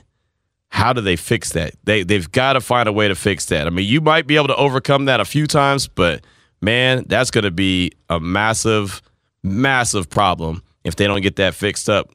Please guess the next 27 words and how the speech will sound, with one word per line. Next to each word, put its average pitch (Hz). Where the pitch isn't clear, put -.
quick, 107
fast, 95
in 92
a 87
hurry. 87
Geese 117
Mode 110
said, 104
"Q, 139
you've 120
been 123
saying 131
that 120
we 117
built 123
this 123
thing 123
for 107
maximum 123
success 113
in 95
a 87
two 131
to 113
three 120
year 117
window. 95